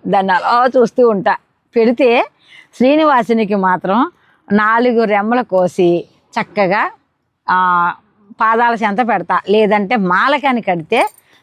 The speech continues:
స్వామివారికి తులసి మాల కడితే తులసి మాలలో వేస్తా. అంతేకాని నేను మాత్రం తలలో ముడుచుకోవటం చాలా తక్కువ అండి. ఎవరన్నా వచ్చినా, ఎందుకంటే అండి నాకు మూడు సార్లు పోయింది కదా, దాని మీద నాకు చాలా భయం అండి.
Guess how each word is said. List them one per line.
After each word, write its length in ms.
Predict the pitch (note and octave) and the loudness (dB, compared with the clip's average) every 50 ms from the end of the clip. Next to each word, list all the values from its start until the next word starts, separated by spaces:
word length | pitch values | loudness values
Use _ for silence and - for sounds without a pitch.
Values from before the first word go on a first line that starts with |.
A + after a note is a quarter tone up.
| - | -6
స్వామివారికి 720 | - A3 A3+ G#3+ A#3 A#3 A#3+ A#3 A3+ A3+ G#3 G3+ G3+ - A#3 | -2 0 0 2 2 2 2 2 2 2 0 0 -2 -6 -6
తులసి 380 | - - G#3+ G#3+ G3+ - A#3+ | -2 0 0 0 0 0 0
మాల 240 | A#3+ A#3 A3 G#3+ G#3 | 0 2 2 0 0
కడితే 380 | F3 G3 F#3 F3+ F3+ C#4+ D4+ D#4+ | 0 -2 -2 -2 -2 -2 -2 -2
తులసి 380 | - - G3+ F#3+ F3+ - A3 | -2 -2 -2 -2 0 0 0
మాలలో 420 | G#3+ G3+ F#3+ F#3 F3+ F3+ F#3 A3 B3 | 0 2 2 2 0 0 0 0 0
వేస్తా. 340 | A#3+ G3+ E3+ - - F3+ - - - _ - - - - - - | 0 -2 -2 -4 -6 -6 -6 -8 -10 _ -20 -20 -20 -16 -6 -2
అంతేకాని 800 | G3+ A3 - - C4 B3+ G#3+ A#3+ A3 G3+ G3+ G#3 A#3 C#4 F#4+ G#4+ _ _ _ _ _ _ - | -2 0 2 2 0 0 0 0 -2 -2 -2 -2 -2 -4 -4 -6 _ _ _ _ _ _ -2
నేను 260 | G#3+ A3 A#3 A#3+ B3 | 0 2 2 2 2
మాత్రం 380 | B3 A#3 A3+ - - G#3+ A3+ A3+ | 2 0 0 0 0 -2 -2 -2
తలలో 400 | - G#3+ F#3 F#3+ G3 G#3 A3 A3+ | -2 -2 -2 0 0 0 0 0
ముడుచుకోవటం 540 | G#3+ G3+ F3+ - - - G3 F#3 E3+ G#3 | -2 -2 -4 -6 -4 -4 -2 0 0 -2
చాలా 420 | G3 - - G3 D#3+ D#3 G3+ A3 A3+ | -2 -2 -4 -4 -2 0 0 0 0
తక్కువ 380 | - A3+ G#3 - - G#3 G3 | -2 -2 -4 -4 -2 -2 0
అండి. 340 | G3 F#3+ F#3+ F3+ F#3 F3 D3+ _ _ _ - - - - - | 0 0 0 0 -2 -2 -2 _ _ _ -20 -20 -12 -4 -2
ఎవరన్నా 460 | G#3+ A3 A3+ B3 C4 C4+ C4+ C4+ C4 | 0 0 2 0 0 0 0 -2 -2
వచ్చినా, 640 | B3 A3 G#3+ - - - B3+ B3+ B3+ A#3+ A3+ A3+ A3+ A3+ | -2 -2 -2 -4 -4 -2 0 2 2 2 2 0 -2 -2
ఎందుకంటే 500 | A3 A#3 A#3 C4+ G#3+ G#3+ G#3+ C4 G3 A#3+ | -2 -4 -2 -2 -2 0 0 0 0 0
అండి 240 | A3+ A3 G#3+ B3 C#4+ | 0 0 0 0 2
నాకు 360 | C#4 C4 A#3 - - A#3+ B3+ | 2 0 0 0 0 0 0
మూడు 340 | B3+ A3 F#3+ G#3+ A#3 B3+ C4+ | 0 0 -2 0 0 2 0
సార్లు 360 | A#3 - B3+ A#3+ B3 B3+ C4+ | 0 0 0 0 0 -2 -4
పోయింది 460 | A3+ - G#3+ G#3 G#3 A#3 B3+ C4 C4 A#3+ | -4 -2 0 2 2 2 2 2 0 0
కదా, 440 | A3+ G#3 F#3 G3 G#3 A#3+ C#4+ F#4 - _ _ _ _ - - _ _ - - F#3+ | 0 0 0 0 0 0 -2 -2 -6 _ _ _ _ -20 -20 _ _ -10 -6 -2
దాని 340 | F#3+ F#3 G3+ G#3 A#3 C4+ C#4+ | 0 0 0 2 0 0 0
మీద 220 | C#4+ C#4 A#3 G3 G#3+ | 0 0 0 0 0
నాకు 340 | A#3 B3+ B3 A3 - - | -2 -2 -2 -4 -4 -6
చాలా 420 | A3 - - A3 F#3+ G3 A3 B3 C4 | -8 -6 -4 -2 0 0 0 0 0
భయం 360 | A#3+ A3 A#3+ A#3+ B3 A#3+ A#3+ | 0 0 0 0 0 0 0
అండి. 360 | A#3 A3+ A3 G#3 G#3+ G#3+ - | -2 -2 0 0 0 0 -2